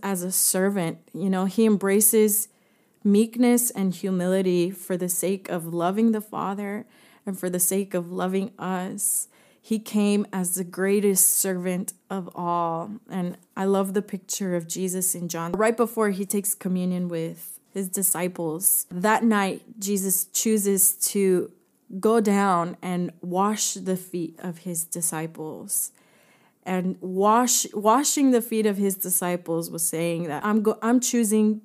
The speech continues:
the lowest point of serving you and of loving you." And I just, when I just think about the meekness of Jesus, that he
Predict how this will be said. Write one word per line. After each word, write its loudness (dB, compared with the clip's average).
the 2
lowest 2
point -6
of -4
serving 4
you 2
and -4
of -6
loving -4
you." -6
And 2
I 4
just, 2
when 0
I 4
just 0
think 2
about 0
the 0
meekness 0
of -6
Jesus, -6
that -6
he -2